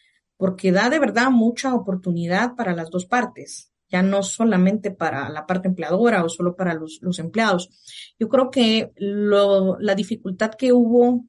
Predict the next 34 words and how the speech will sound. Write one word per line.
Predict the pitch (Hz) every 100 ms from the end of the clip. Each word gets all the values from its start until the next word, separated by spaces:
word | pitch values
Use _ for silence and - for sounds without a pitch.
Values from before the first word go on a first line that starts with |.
| -
en | 180
algún | 170 170 214
momento, | 202 196 190 190 208 214 226 _
como | 196 185
lo | 170 170
sigue | - 196 208
habiendo | 202 202 185
ahora, | 185 196 190
creo, | 196 196 185 185 _ _ _ _
en | - 180 175
instituciones | 170 - - 175 185 190 190
como | - 185 185 180 180 -
el, | - 175 170 165 -
el | 180
Seguro | 180 175 180
Social | 180 - 185 180
con | 180 170
estas | 170 - -
normas, | 180 170 170 165 - _ _ _ _
como | 185 185
también | 180 175 185
el | 190 180
Ministerio | 175 175 190 190
de |
Trabajo | 185 170 180 180
con | 180
la | 175
inscripción | 175 - 180 190
de | 202
los | 196
contratos, | 175 165 175 196 214
es | 196 196 - _ _ _ _ -
el | 190
criterio | 185 180 175 190 190 240 269